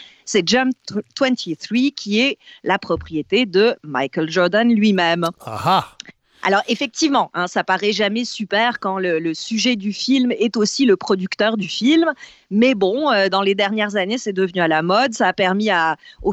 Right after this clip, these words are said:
Speaker 1: film sur Elton John ou Queen de gagner des Oscars.
Speaker 2: Ouais.
Speaker 1: C'est une mode fâcheuse, euh, de, de, de concevoir les œuvres d'art comme des supports à la gloriole de tel ou tel héros moderne.
Speaker 2: Ouais.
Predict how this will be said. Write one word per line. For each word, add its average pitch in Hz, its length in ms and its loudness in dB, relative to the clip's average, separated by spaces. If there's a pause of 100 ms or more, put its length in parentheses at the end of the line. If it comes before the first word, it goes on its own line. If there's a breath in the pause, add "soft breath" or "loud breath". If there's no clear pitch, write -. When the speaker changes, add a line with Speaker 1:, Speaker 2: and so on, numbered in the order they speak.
(120)
Speaker 1:
film 254 340 0
sur 214 160 -4
Elton 190 360 -2
John 208 260 0
ou - 20 2
Queen 220 380 -2
de 185 100 2
gagner 160 300 -2
des 151 180 0
Oscars. 190 640 0
Speaker 2:
Ouais. 107 160 -6 (140)
Speaker 1:
C'est - 440 -2
une 214 140 0
mode 190 300 0 (120)
fâcheuse, 220 840 -2 (320 loud breath)
euh, 175 180 -2
de, 170 200 -6
de, 170 180 -4
de 170 120 -4
concevoir 220 720 0
les 214 200 0
œuvres 190 260 -2
d'art 202 300 0
comme 190 260 -6
des 170 140 -2
supports 202 680 -4
à 180 60 -4
la 160 100 -2
gloriole 180 560 -2
de 170 120 -4
tel 214 260 -2
ou 196 80 -10
tel 208 400 -2
héros 196 260 2
moderne. 196 540 0
Speaker 2:
Ouais. - 60 -16